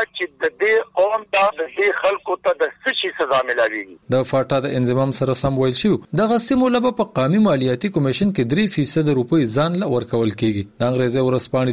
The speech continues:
Speaker 2: د نیشن د اکتوبر په نولسمه، دوه زره اتلسم کې په خپلو خبر کې لیکلي چې وفاقي وزیرانو فواد چودري او غلام سرور خان میډیا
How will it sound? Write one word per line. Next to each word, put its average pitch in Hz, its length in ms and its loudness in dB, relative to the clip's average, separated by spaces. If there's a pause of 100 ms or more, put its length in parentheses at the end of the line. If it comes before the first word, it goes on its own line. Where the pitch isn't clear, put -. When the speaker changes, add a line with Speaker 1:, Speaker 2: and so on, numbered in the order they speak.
Speaker 2:
د 127 120 0
نیشن 127 300 -2
د 123 100 -2
اکتوبر 123 380 -2
په 127 100 -2
نولسمه، 127 380 0 (220)
دوه 247 180 2
زره 233 160 2
اتلسم 165 480 -2
کې 131 80 -2 (100)
په 131 120 -6
خپلو 220 320 0
خبر 196 260 0
کې 151 60 -4 (100)
لیکلي 160 280 -2 (240)
چې - 140 -2
وفاقي 180 440 0
وزیرانو 143 500 2 (100)
فواد 139 380 0
چودري 160 280 0 (420)
او 147 80 4 (120)
غلام 214 400 2
سرور 139 360 0
خان 196 200 2
میډیا 143 320 2